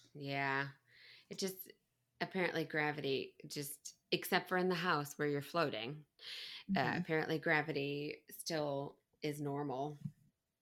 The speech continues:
Speaker 1: So that didn't work, even though it's Looking Glass land and everything else is
Speaker 2: Yeah.
Speaker 1: backwards.
Speaker 2: Yeah, I don't know why,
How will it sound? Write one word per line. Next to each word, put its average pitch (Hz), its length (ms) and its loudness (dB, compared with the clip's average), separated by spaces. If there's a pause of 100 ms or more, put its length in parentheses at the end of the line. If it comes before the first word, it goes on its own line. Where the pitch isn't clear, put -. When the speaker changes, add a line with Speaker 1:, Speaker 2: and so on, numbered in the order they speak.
(140)
Speaker 1:
So 117 340 -4
that 127 200 -2
didn't 147 240 -4
work, 139 320 -4
even 147 220 -6
though 139 120 0
it's - 260 -10 (100)
Looking 151 320 -4
Glass 143 360 -4
land 180 360 -2
and 151 200 -2
everything 143 360 -4
else 139 200 -2
is - 80 0
Speaker 2:
Yeah. - 40 0
Speaker 1:
backwards. - 540 -4 (800)
Speaker 2:
Yeah, 175 160 -4
I 180 40 0
don't - 160 2
know 196 120 4
why, 190 520 4